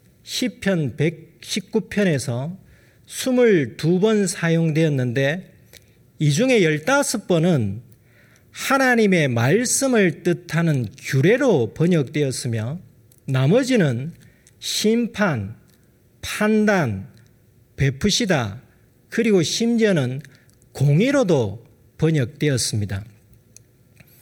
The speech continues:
백십구 편에서 체데크와 미시파트 두 단어가 붙어 의로운 하나님의 말씀의 의미로 표현된 구절이 여섯 번 나오는데 이 중에 네 번은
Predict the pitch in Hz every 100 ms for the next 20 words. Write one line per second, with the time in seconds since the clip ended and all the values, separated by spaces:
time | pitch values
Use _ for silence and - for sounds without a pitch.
0 | - - - - - - - - 165 233
1 | - 294 - 294 - - 262 247 233 202
2 | - - - 208 233 240 - 185 156 127
3 | 143 - - 196 - 185 123 - 147 170
4 | 190 - 104 113 160 180 147 101 107 -
5 | - 269 - 156 98 95 - _ _ _
6 | - - _ _ _ _ - 151 208 254
7 | 277 247 208 - 262 262 240 208 185 135
8 | 147 202 - 247 220 160 131 175 254 277
9 | 254 175 - - 196 196 196 180 170 147
10 | 110 160 165 139 117 196 - 226 - 143
11 | 117 117 127 139 120 120 123 - - 151
12 | 131 269 269 208 135 160 180 185 139 104